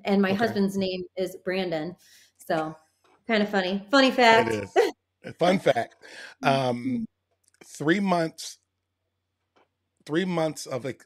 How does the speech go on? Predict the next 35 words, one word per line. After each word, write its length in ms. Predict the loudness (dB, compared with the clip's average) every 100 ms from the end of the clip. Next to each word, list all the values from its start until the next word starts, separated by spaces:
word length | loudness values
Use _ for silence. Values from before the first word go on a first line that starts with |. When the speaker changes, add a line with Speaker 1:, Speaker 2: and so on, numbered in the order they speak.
| -8
Speaker 2:
um, 260 | -8 -8 -10
expenses 760 | -10 -6 -6 -6 -10 -10 -16 _ _ _ _
should 200 | -8 -6
be 100 | -6
saved 420 | -8 -8 -8 -8
before 240 | -14 -16 -14
you 120 | -12
start. 400 | -14 -14 -16 -18 _ _ _
Speaker 1:
There 160 | -6 -2
it 40 |
Speaker 2:
Three 120 | 0 2
Speaker 1:
is. 80 |
Speaker 2:
months 220 | 0 -2 -2
or 80 |
more, 520 | 0 0 0 -2 -10 -16 _ _ _ _ -6
but 180 | -6 0
really 280 | 0 0
Speaker 1:
All 60 | 0
Speaker 2:
no 80 | -2
Speaker 1:
right. 80 | -2
Speaker 2:
less 160 | -6
than 180 | -10 -14 -12
three. 180 | -12 -12 -16 -20 _ _
Did 120 | -2
I 140 | 0 0
do 260 | 0 0
that? 320 | 2 2 0 -8 _ -12
Of 100 | -6
course 300 | -4 -4 -6
not. 240 | -14 -18 _ -20 _
<laughs> 0 |
But, 100 | -8 -8 -12 -14 -6 -6 -4 -8 -8 -14 -12 6
but 240 | 6 8
Speaker 1:
Me 80 | 2
neither. 280 | -2 -6